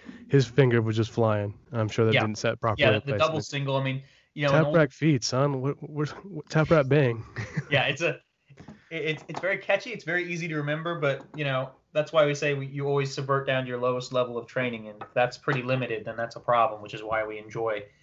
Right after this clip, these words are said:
Speaker 2: doing things like dry fire and just building those skills and that muscle memory.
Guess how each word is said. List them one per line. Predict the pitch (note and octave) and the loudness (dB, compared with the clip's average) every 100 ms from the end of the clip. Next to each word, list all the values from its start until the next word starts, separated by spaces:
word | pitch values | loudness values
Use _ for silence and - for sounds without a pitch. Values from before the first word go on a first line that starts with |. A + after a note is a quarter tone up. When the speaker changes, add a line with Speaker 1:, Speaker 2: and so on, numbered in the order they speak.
| _ _ _ - | _ _ _ 2
Speaker 2:
doing | C#3+ C3+ | 4 6
things | C#3 C3 | 4 2
like | B2+ | 2
dry | D3+ C#3 C3+ | 2 2 2
fire | B2+ A2+ A2 | -2 -2 -4
and | A2 | -10
just | A2 _ | -16 _
building | D3 C#3 C3+ B2 | 0 2 0 -2
those | A#2 - | -6 -8
skills | - C3+ B2+ A#2+ A#2 | -6 -4 -4 -6 -10
and | A2+ A2+ | -12 -10
that | A#2 | -6
muscle | C3 B2+ - A#2+ | -2 -2 -4 -8
memory. | A#2 A#2+ A2+ G#2+ | -8 -8 -10 -12